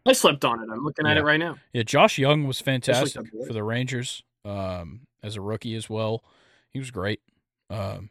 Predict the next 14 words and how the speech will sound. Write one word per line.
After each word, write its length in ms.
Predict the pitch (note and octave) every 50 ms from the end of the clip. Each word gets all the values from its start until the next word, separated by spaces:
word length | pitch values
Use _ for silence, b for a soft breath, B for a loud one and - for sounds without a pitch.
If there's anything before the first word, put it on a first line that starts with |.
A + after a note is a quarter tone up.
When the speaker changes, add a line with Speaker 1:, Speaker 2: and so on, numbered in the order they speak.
| _ -
Speaker 2:
definitely 240 | A#2 G#2+ - G#2 G2+
can't 200 | - A#2+ F#2 G#2
knock 220 | G#2+ G#2+ G2+ -
his 180 | - A#2 A2 -
Speaker 1:
Oh, 40 | C#3+
yeah. 140 | C3+ A2+ A2
Speaker 2:
performances, 640 | A2+ A2+ A2 A2 A2 - - A#2 A2+ A2+ - -
especially 400 | - - - - A#2+ - - G#2+
in 60 | F#2+ G2
the 60 | G#2
playoffs. 420 | - - A2 A2+ G#2 F#2+ G2+ -
He 80 | - -
played 200 | - A2+ G#2+ G2
great. 300 | - G2+ G#2+ A2 A2+ -